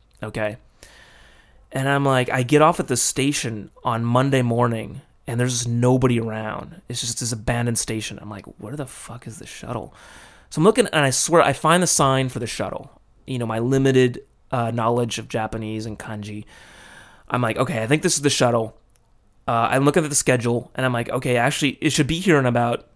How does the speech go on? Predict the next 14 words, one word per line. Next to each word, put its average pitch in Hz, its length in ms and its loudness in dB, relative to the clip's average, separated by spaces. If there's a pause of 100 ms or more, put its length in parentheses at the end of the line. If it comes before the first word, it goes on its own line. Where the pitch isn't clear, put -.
(160)
in 131 80 -4
about 120 140 -4
fifteen 123 340 -4
minutes." 151 340 0 (920)
Ten 214 220 4
minutes 214 240 6
goes 139 180 2
by. 117 380 -2 (1300)
I, - 540 -4
I 165 80 8
don't 190 140 6
see 147 140 2
a 135 40 6
soul. 117 640 4